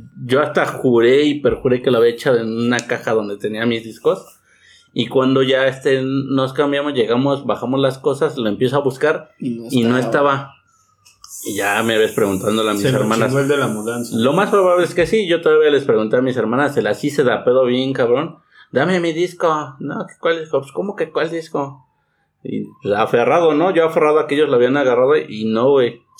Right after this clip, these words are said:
Speaker 1: Y luego a mis papás, "Oye, ¿no
Speaker 3: Y los
Speaker 1: vieron?".
Speaker 3: golpeaste, güey.
Speaker 2: Rompiendo
Speaker 1: Pues,
Speaker 2: ventanas
Speaker 1: casi,
Speaker 2: en tu casa,
Speaker 1: casi,
Speaker 2: no
Speaker 1: casi.
Speaker 2: puede ser, pinche Albert.
Speaker 3: Sí, güey.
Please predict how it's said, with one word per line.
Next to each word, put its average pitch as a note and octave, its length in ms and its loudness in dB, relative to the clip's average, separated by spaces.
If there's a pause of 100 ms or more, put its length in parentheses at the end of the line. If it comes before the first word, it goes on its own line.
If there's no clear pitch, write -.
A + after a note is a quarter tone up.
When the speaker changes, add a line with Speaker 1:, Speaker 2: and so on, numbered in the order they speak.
(140)
Speaker 1:
Y G2+ 60 -10
luego A2+ 180 2
a A#2+ 60 2
mis G#2+ 140 0
papás, A2 360 -2
"Oye, E3 240 -2
¿no D3 140 -4
Speaker 3:
Y A#2+ 40 -2
los - 20 0
Speaker 1:
vieron?". - 300 2
Speaker 3:
golpeaste, G#2+ 680 -2
güey. G2 140 -8
Speaker 2:
Rompiendo C3+ 560 0
Speaker 1:
Pues, B2 120 0
Speaker 2:
ventanas B2 460 -4
Speaker 1:
casi, C#3+ 380 0
Speaker 2:
en A#2 40 2
tu B2 60 2
casa, B2 220 -2
Speaker 1:
casi, B2+ 280 0
Speaker 2:
no A#2+ 60 -8
Speaker 1:
casi. B2 180 0
Speaker 2:
puede B2 180 0
ser, A2+ 360 -10 (120)
pinche - 580 -18
Albert. G1+ 200 -14
Speaker 3:
Sí, - 200 -8
güey. G#2+ 500 -12